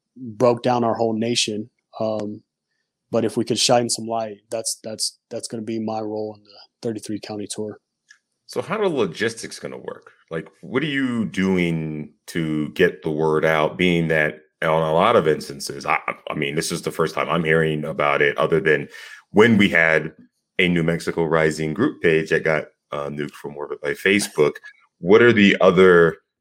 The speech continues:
Speaker 2: uh, w-, I guess, you know, technical mechanisms and logistical mechanisms for getting the word out?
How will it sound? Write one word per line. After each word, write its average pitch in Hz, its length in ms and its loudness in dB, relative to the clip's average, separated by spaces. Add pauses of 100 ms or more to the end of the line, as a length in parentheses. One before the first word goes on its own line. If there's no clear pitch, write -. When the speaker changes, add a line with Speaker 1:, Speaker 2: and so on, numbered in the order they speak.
(320)
Speaker 2:
uh, 82 300 0 (360)
w-, 95 220 -6
I 85 80 2
guess, 82 320 0
you 87 160 0
know, 78 60 -2
technical 78 800 -4
mechanisms 78 760 -4
and 76 100 -6
logistical 80 460 -4
mechanisms 78 500 -2
for 82 100 -10
getting 82 300 0
the 76 100 0
word 78 320 4
out? 69 220 -8